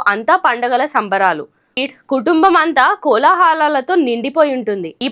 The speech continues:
పండగలలో ఒకటి బతుకమ్మ పండగ కాగా, మరొకటి దసరా పండగ. అయితే బతుకమ్మ పండగ మాత్రం తెలంగాణకు మాత్రమే ప్రత్యేకమైన పండగ. తెలంగాణ ఆడపడుచుల పండగ బతుకమ్మ. తెలంగాణ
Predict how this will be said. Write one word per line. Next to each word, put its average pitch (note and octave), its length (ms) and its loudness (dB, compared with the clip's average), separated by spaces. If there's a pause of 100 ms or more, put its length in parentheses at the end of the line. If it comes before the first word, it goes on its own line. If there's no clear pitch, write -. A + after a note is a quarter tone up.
పండగలలో D4 600 2 (220)
ఒకటి D4 280 0 (100)
బతుకమ్మ D4 380 0 (100)
పండగ A#3+ 280 2 (120)
కాగా, A3 280 2 (240)
మరొకటి C#4 460 0 (140)
దసరా A#3+ 320 0 (100)
పండగ. F#3+ 280 -2 (200)
అయితే E4+ 260 -2 (180)
బతుకమ్మ E4 420 2 (100)
పండగ D4+ 260 0 (140)
మాత్రం A#3+ 320 -2 (140)
తెలంగాణకు D4 680 0 (420)
మాత్రమే D#4+ 440 0 (100)
ప్రత్యేకమైన B3+ 640 -4 (120)
పండగ. F3 280 -6 (380)
తెలంగాణ D4+ 400 2 (220)
ఆడపడుచుల D4+ 680 0
పండగ A#3+ 280 2 (120)
బతుకమ్మ. G3+ 400 -4 (260)
తెలంగాణ A#3+ 420 2